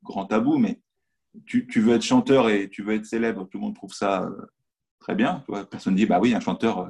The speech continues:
il veut être célèbre, fatalement. » Mais toi, si tu veux être célèbre dans un autre job, si tu veux être le plus célèbre des entraîneurs ou le plus célèbre des boulangers, je ne sais quoi, tout de suite, c'est, ça devient, ça devient mal à propos. Donc non, ça n'a pas plus de sens que,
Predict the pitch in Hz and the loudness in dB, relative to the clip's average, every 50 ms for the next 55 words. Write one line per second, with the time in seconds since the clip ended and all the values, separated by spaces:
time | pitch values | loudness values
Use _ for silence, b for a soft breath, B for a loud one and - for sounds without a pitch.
0 | - - 92 92 92 90 - - - 127 135 - - - - - - - 95 220 | -8 -8 -4 -2 -2 -2 2 2 2 2 2 2 -2 -6 -12 -12 -6 0 2 4
1 | 254 226 - - _ B B B B B B B B B B _ _ - 98 95 | 4 2 0 -6 _ B B B B B B B B B B _ _ 0 0 0
2 | 95 101 127 143 143 - - - - 107 104 113 120 117 113 - 104 104 104 - | 2 4 4 2 2 0 -4 -4 -2 2 4 4 4 4 2 2 0 0 2 2
3 | 110 110 113 107 104 98 101 101 101 98 95 90 - - - _ _ _ _ _ | 2 2 2 2 0 -2 -4 -4 -4 -6 -8 -10 -12 -16 -18 _ _ _ _ _
4 | _ _ _ _ _ _ - - 98 107 113 113 107 - 104 127 165 - 151 135 | _ _ _ _ _ _ -6 -2 2 4 4 4 2 2 2 2 2 0 -2 -6
5 | - - _ _ _ - - 92 98 98 98 - - 95 92 92 92 92 95 95 | -10 -14 _ _ _ -10 -8 -4 -4 -4 -4 -6 -8 -10 -8 -8 -8 -8 -8 -6
6 | - - 104 - 120 110 117 113 104 95 - 110 107 104 101 107 104 - - 113 | -6 -6 0 4 6 6 6 6 4 2 4 4 4 4 2 0 -4 -4 -2 -2
7 | 113 113 113 107 101 92 92 - - 107 - 110 110 110 113 110 104 92 104 104 | 0 0 0 -2 -4 -6 -8 -12 -16 -10 -6 -4 -2 0 -2 -2 -4 -2 0 0
8 | 104 104 95 90 92 92 113 110 107 117 110 101 120 120 107 101 95 - - 98 | 0 0 -2 -4 -6 -6 -6 -4 -2 -4 -2 -2 -4 -4 -4 -6 -10 -14 -18 -14
9 | - 123 147 - - _ _ _ _ _ _ _ _ _ _ - 123 110 - 165 | -10 -10 -10 -10 -12 _ _ _ _ _ _ _ _ _ _ -2 -2 -2 0 -2
10 | 196 196 - - - - - - - 104 104 98 107 113 113 107 107 101 92 90 | -2 -2 -4 -8 -10 -10 -6 -4 -2 -2 0 2 2 4 4 4 4 2 0 -2
11 | 90 - - - _ _ _ _ _ _ _ _ _ _ - - 98 92 101 101 | -6 -8 -14 -20 _ _ _ _ _ _ _ _ _ _ -6 -4 -2 0 2 4
12 | 107 104 107 107 107 - 127 110 - 107 98 90 87 90 - - 104 127 131 110 | 4 6 4 4 2 2 -2 -2 -2 -4 -6 -6 -8 -10 -4 2 2 4 4 4
13 | - - - _ _ _ - - - - 95 - - 104 95 95 98 95 - 110 | 2 -2 -8 _ _ _ -12 -10 -8 -6 -8 -6 -6 -6 -2 -2 -2 0 0 0
14 | 110 107 110 - - - 92 92 - - - | 0 0 -2 -4 -4 -4 -4 -4 -4 -6 -12